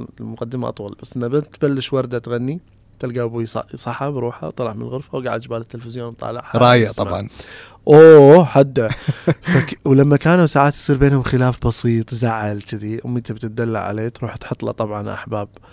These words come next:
Speaker 2: الله.
Speaker 1: آه، تبي، تبي تطلب منه شغلة، تبي كذا، تشغل له طبعًا. أنا هني بديت أستوعب. أول، أول فترة إحنا ياهال ما نست-،
Speaker 2: مم.
Speaker 1: يعني، ما أدري ليش هي تشغل أغنية وتعلي الصوت.
Speaker 2: أي.
Speaker 1: وما أدري ليش أبوي يطلع ويقعد. ما كنت
Speaker 2: أي.
Speaker 1: مستوعب، يعني.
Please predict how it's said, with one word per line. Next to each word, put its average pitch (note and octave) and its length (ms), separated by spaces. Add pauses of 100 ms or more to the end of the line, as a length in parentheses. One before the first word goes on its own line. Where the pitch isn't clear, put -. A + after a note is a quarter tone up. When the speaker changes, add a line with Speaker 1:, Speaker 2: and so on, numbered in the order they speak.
(260)
Speaker 2:
الله. G#2+ 400
Speaker 1:
آه، A#2+ 460
تبي، C3 540
تبي C3 260
تطلب C#3 420
منه C#3 260
شغلة، B2+ 680
تبي C3 320
كذا، C3 360
تشغل B2+ 540
له C3+ 100
طبعًا. A#2 220 (200)
أنا B2 220
هني F#3 280
بديت C#3+ 320
أستوعب. C#3 520 (120)
أول، C#3 220 (120)
أول E3+ 240
فترة F3 280
إحنا C#3+ 200
ياهال F#3 260
ما F#4+ 160
نست-، - 120
Speaker 2:
مم. A2 60
Speaker 1:
يعني، G#2+ 140 (260)
ما F#4 140
أدري A3 180
ليش F3+ 220
هي D#3 100
تشغل C#3+ 300
أغنية C#3+ 220
وتعلي A#2 260
الصوت. A#2 380
Speaker 2:
أي. A2 200 (260)
Speaker 1:
وما E3 220
أدري F#3+ 180
ليش F#3+ 200
أبوي E3 300
يطلع D3+ 280
ويقعد. A#2+ 340 (340)
ما D3+ 140
كنت D#3+ 240
Speaker 2:
أي. B2+ 120
Speaker 1:
مستوعب، A2+ 360
يعني. G2 200